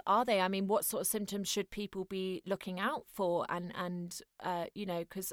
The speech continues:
a part of this podcast is about raising the awareness of the different invisible illnesses out there. One, to normalise the terms used and, and to not make it so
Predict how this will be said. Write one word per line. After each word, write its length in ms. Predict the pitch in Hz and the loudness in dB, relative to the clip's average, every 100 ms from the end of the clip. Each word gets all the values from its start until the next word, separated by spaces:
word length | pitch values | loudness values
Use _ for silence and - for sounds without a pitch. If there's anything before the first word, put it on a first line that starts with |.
| - | -6
a 60 | |
part 260 | - 208 196 | -2 2 2
of 100 | - | 0
this 160 | 185 | -6
podcast 480 | - 175 - 175 - | -6 -8 -4 -4 -4
is 100 | 165 | -8
about 320 | 175 175 165 - - - - 196 | -2 0 0 -2 -14 -20 -10 2
raising 400 | 202 202 185 180 | 4 4 0 -2
the 80 | |
awareness 600 | 175 170 190 226 196 - | -2 6 8 8 4 0
of 80 | 190 - | -8 -8
the 60 | |
different 340 | 170 180 175 - | -4 -4 -4 -6
invisible 440 | 190 185 175 170 - | -6 -4 -4 -2 -2
illnesses 400 | 175 170 160 170 | -2 -2 -4 0
out 200 | 170 - - | 0 0 0
there. 160 | 175 | 0
One, 320 | 185 190 214 | 2 2 2
to 140 | 208 190 | 0 -2
normalise 800 | 180 196 226 190 170 170 165 - - | 0 2 4 4 4 4 0 -4 -4
the 80 | 175 | -4
terms 480 | - 175 170 165 | 0 0 0 -4
used 440 | 175 165 180 220 - | -4 -4 -4 -4 -4
and, 180 | 175 175 - - - - | -4 -4 -10 -16 -12 -4
and 140 | 190 | -2
to 100 | 202 | 0
not 220 | 190 185 190 | 2 2 2
make 280 | 180 175 | -2 -2
it 120 | 185 - | -6 0
so 520 | - 185 170 165 | 2 4 2 0